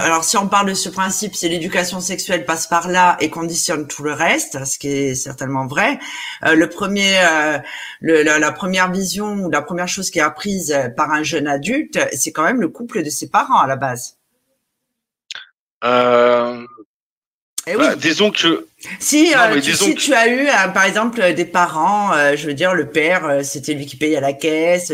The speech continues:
Speaker 1: tu vois, très macho, machin, la femme est soumise. Alors, j'ai eu un, un homme comme ça dans ma vie, euh, qui, euh, qui me prenait, bah, c'est pour, euh, pour sa boniche, j'avais, euh, dix-huit ou dix-neuf ans, et, euh, il doit avoir, euh, quatre, cinq ans de plus que moi.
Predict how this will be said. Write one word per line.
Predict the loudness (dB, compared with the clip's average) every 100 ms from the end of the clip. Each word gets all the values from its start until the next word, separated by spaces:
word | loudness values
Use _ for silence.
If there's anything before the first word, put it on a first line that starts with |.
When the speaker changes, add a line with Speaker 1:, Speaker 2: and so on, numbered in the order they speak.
| -4
Speaker 1:
tu | -2
vois, | -2
très | -2 -4
macho, | -4 -4 -2 -2
machin, | 0 -4 -2 -4
la | -2
femme | -2 -2 -2
est |
soumise. | -6 -4 -2 0 2
Alors, | 0 -2 -12 -14 -14 -12 -4
j'ai | 0 4
eu | 4 4
un, | 4 2 2
un | 2 2
homme | 0 0
comme | -4
ça | -2 0 2
dans | 2
ma | 0 -2
vie, | -4 -6 -8 -10 -20 -18 -16 -18 -4 2
euh, | 4 6 4 2
qui, | -2 -2 2 6
euh, | 8 8 8 8 8 6 6 4 4 2 -2
qui | -2 -2
me | 0 0
prenait, | -2 -2 2 2
bah, | 2 2
c'est | 0 2 4 2
pour, | -2 -2 2
euh, | 2
pour | 2 -2
sa | 0
boniche, | 0 0 0 -2 0
j'avais, | 0 0 2 4
euh, | 4 4
dix-huit | 0 -8 -10 -8
ou |
dix-neuf | -8 -4 -4 0
ans, | -2 -2 _ _ -20 -20 -20 -20 -6 0
et, | 4
euh, | 6 4
il | 4
doit | 4
avoir, | 6 4 4
euh, | 2 4
quatre, | 0 -2
cinq | -4 -4
ans | -4
de | -6
plus | -8 -8
que | -4
moi. | -2 -4 -6